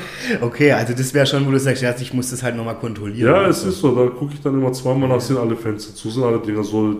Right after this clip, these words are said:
Speaker 2: Das wär so echt ein Tick von mir, glaub ich, so.
Speaker 1: Ja, ja. Okay, gibt es eine Sache in deinem Leben, wo du jetzt sagen würdest, auf die würde ich niemals verzichten wollen?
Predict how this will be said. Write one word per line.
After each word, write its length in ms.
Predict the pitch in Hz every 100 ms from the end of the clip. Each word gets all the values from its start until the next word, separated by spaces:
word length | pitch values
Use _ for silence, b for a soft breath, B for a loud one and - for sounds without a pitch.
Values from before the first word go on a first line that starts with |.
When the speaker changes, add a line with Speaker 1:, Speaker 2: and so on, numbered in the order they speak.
| 120
Speaker 2:
Das 220 | 120 -
wär 140 | 143
so 160 | 131 131
echt 220 | 127 127
ein 100 | 120
Tick 160 | - -
von 200 | - 123
mir, 100 | 120 113
glaub 220 | 110 110
ich, 60 | 113
so. 400 | - 113 110 - - -
Speaker 1:
Ja, 80 | 95
ja. 220 | 101 101 87 - - - B B B B B B
Okay, 360 | 101 95 120 110 B B B -
gibt 320 | 139 156 135
es 240 | 180 - -
eine 340 | - 123 180 196
Sache 360 | - 123 135
in 140 | 156 135
deinem 220 | 120 110
Leben, 320 | 107 120 160
wo 60 | 143
du 180 | 135 131
jetzt 200 | 139 135
sagen 280 | 123 123 123
würdest, 220 | 127 -
auf 120 | 110 - 127
die 200 | 139 139
würde 140 | 131
ich 120 | 120
niemals 580 | 117 123 151 151 127 127
verzichten 500 | - - 120 - 120
wollen? 220 | 107 90